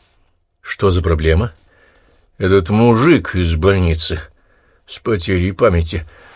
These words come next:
Патрик Бонфис, сегодня утром его завалили на пляже в Гетаре вместе с бабой". "Что?" "Точняк, и издырявили, как решето. Ребята из полиции Биарриц обещали перезвонить".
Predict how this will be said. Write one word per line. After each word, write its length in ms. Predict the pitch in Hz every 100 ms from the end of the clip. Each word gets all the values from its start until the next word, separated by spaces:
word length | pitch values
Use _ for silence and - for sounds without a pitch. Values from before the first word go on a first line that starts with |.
| -
Патрик 540 | 135 101 90 95 - -
Бонфис, 500 | 127 123 - 87 -
сегодня 420 | - 117 104 117
утром 200 | 120 110
его 160 | 120
завалили 720 | 95 117 143 165 120 78 - - _ _ _ -
на 120 | 120
пляже 400 | - 131 87 98
в 100 | 92
Гетаре 500 | 131 143 123 85 82
вместе 440 | 104 92 - 151
с 60 | 107
бабой". 360 | 113 78 - - _ _ _ -
"Что?" 1040 | - - - _ - - 82 123 151 - - _ _ _ _ _ _ _ _ _ _ -
"Точняк, 800 | 127 127 - 180 180 - - -
и 160 | 135 131
издырявили, 500 | 107 131 170 127 98
как 200 | 90 107
решето. 460 | 107 - 143 101 - _ _ _ _ _ _ _ _ -
Ребята 460 | 123 117 123 131
из 140 | 160 -
полиции 480 | 147 113 117 - 139
Биарриц 440 | 139 110 113 -
обещали 440 | 127 120 113 107
перезвонить". 680 | 123 123 110 113 98 -